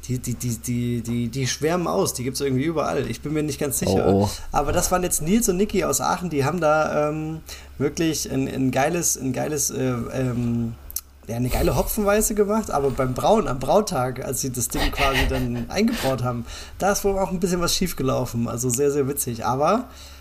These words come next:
Speaker 1: mit dem
Speaker 2: Witzig.
Speaker 1: Ding, äh, deutscher Meister geworden, die haben's gerettet, die haben's irgendwie auf die
Speaker 2: Die haben's
Speaker 1: Ziellinie
Speaker 2: durchgezogen
Speaker 1: gebracht.
Speaker 2: auch, ne?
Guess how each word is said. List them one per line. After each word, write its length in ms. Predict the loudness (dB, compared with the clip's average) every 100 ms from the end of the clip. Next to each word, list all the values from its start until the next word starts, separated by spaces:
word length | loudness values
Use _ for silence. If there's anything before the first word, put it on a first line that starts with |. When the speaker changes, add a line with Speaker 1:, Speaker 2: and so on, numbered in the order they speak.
| -12 -2
Speaker 1:
mit 200 | 2 4
dem 140 | 4
Speaker 2:
Witzig. 200 | 2 2
Speaker 1:
Ding, 240 | 2 0
äh, 300 | -2 -2 -2
deutscher 340 | 0 -2 0 0
Meister 380 | 0 0 -2 -2
geworden, 400 | 0 0 0 0
die 80 |
haben's 180 | 0 0
gerettet, 460 | -2 0 0 0 0
die 80 | 0
haben's 160 | 0
irgendwie 600 | 0 0 0 2 2 0 -2
auf 140 | -2
die 20 |
Speaker 2:
Die 60 | 2
haben's 120 | 2
Speaker 1:
Ziellinie 240 | 6 6 8
Speaker 2:
durchgezogen 400 | 6 8 8 8
Speaker 1:
gebracht. 160 | 8 8
Speaker 2:
auch, 240 | 8 6
ne? 260 | 6 6